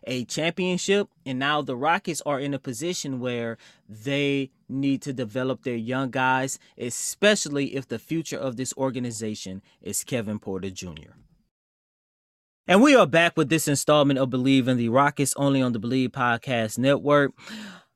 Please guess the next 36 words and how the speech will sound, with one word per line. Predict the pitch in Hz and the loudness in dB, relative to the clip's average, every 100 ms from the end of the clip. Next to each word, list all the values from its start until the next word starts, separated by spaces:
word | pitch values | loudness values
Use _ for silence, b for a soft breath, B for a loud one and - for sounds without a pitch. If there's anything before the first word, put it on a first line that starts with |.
| _ _ _ | _ _ _
Last | 196 302 370 - | 2 4 4 4
time | 277 240 196 | 8 10 8
Hawk | 180 185 | 6 6
and | 160 | 4
I | 151 151 | 4 4
was | 143 | 2
in | 143 | 2
the | 135 | -2
studio | - 147 131 123 120 | 0 2 2 2 0
together, | - 117 117 113 117 117 - - | -2 -2 -2 0 -2 -2 -6 0
we | 277 | 2
were | 269 | 4
celebrating | - 269 233 165 185 170 156 | 4 4 4 2 2 2 2
the | 143 | 0
Hall | 143 160 160 | 2 2 0
of | |
Fame | - 156 156 | -2 -2 -2
enshrinement | 135 131 - 160 160 131 123 120 123 | -4 -6 -2 2 2 2 0 -2 -2
of | 120 101 | -4 -4
Rudy | 117 117 | -4 -4
T. | 113 - 92 - _ b b b b b - | -4 -4 -6 -10 _ b b b b b -6
And | 127 | 0
as | 135 139 | 0 0
we | 180 | 4
all | 180 165 | 6 6
know, | 151 143 135 131 | 4 4 4 4
last | 123 131 165 160 - | 2 2 4 4 4
week, | 151 143 | 0 0
Rudy | 135 147 135 | 0 -2 -2
T | - 139 | 0 0
was | 131 | 0
enshrined | 123 120 - 131 131 127 | -4 -6 -4 -2 0 0
along | 120 120 120 | -2 -2 -2
with | 110 | -4
Kobe | 131 107 101 | -4 -4 -4
Bryant, | 117 127 131 131 127 117 | -2 0 0 0 -2 -6